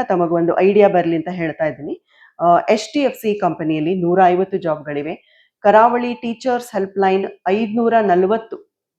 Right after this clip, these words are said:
ಉದ್ಯೋಗಗಳಿವೆ. ಎನ್ ವಿ ಕೆ ಎಸ್ ಇನ್ಫೋಟೆಕ್ ಅಂತ ಮೂರ್ನೂರ ಮೂವತ್ತೆರಡು ಉದ್ಯೋಗಗಳು. ಆಕ್ಸಿಸ್ ಬ್ಯಾಂಕ್, ಕೋಟಕ್ ಬ್ಯಾಂಕ್, ಎಂ ಎ ಬಿ ಎಫ್ ಎಸ್ ಐ ಅಂತ ಅಲ್ಲಿ ಐವತ್ತು.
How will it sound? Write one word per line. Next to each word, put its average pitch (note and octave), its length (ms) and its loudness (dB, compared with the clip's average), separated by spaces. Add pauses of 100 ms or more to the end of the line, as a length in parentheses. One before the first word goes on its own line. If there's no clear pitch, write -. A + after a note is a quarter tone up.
(160)
ಉದ್ಯೋಗಗಳಿವೆ. E3 680 0 (720)
ಎನ್ A#3+ 240 0
ವಿ D#4 140 4
ಕೆ C4+ 220 -2
ಎಸ್ A3+ 280 -2
ಇನ್ಫೋಟೆಕ್ G#3 580 -4
ಅಂತ D#3 200 -6 (320)
ಮೂರ್ನೂರ A3 460 0
ಮೂವತ್ತೆರಡು G3 840 0 (140)
ಉದ್ಯೋಗಗಳು. D#3 760 -4 (480)
ಆಕ್ಸಿಸ್ A3 360 -4
ಬ್ಯಾಂಕ್, B3+ 300 2
ಕೋಟಕ್ G3+ 360 0
ಬ್ಯಾಂಕ್, E3 300 0 (360)
ಎಂ G3+ 160 0
ಎ A#3 160 2
ಬಿ A#3+ 200 -2
ಎಫ್ F#3+ 220 0
ಎಸ್ F#3 240 0
ಐ E3 100 2
ಅಂತ D3 200 -6 (100)
ಅಲ್ಲಿ G3+ 200 0
ಐವತ್ತು. F#3+ 760 2